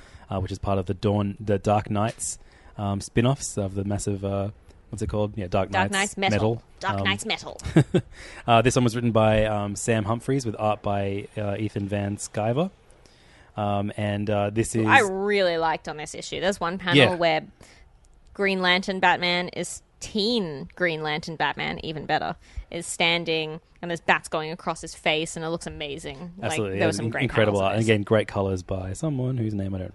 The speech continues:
Speaker 1: his last name is Wright. We'll find it at some point.
Speaker 2: Nice.
Speaker 1: Um, but this basically tells the tale of, uh, an-, another evil version of Batman crossed with someone from the Justice League. Basically, after,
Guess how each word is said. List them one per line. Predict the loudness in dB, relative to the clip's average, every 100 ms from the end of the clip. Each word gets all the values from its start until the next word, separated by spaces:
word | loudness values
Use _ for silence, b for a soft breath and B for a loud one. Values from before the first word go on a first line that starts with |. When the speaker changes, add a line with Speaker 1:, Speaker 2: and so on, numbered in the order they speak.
| -8
Speaker 1:
his | -2
last | -2 -2
name | -4
is | -4
Wright. | -6 -6 -4
We'll | -2
find | 2 0 0
it |
at | -4
some | -6 -8
point. | -12 -14 -10
Speaker 2:
Nice. | -8 -8 B B
Speaker 1:
Um, | 6 8 6 4
but | 4 4 6
this | 4 6
basically | 6 6 4
tells | 2 4 4
the | 2
tale | 2 4 4 2
of, | 0 0 0
uh, | 0 0
an-, | -2
another | -4 2 4 4
evil | 4 2 2
version | 2 2 -2
of | 0
Batman | -2 0 -2 -2 -2
crossed | 0 0 0
with | -2
someone | 0 0
from | 0
the | 2
Justice | 2 2 -2 2
League. | 4 4 -2 B B B
Basically, | 2 2 2 0 0
after, | 0 -2 0 2 2 0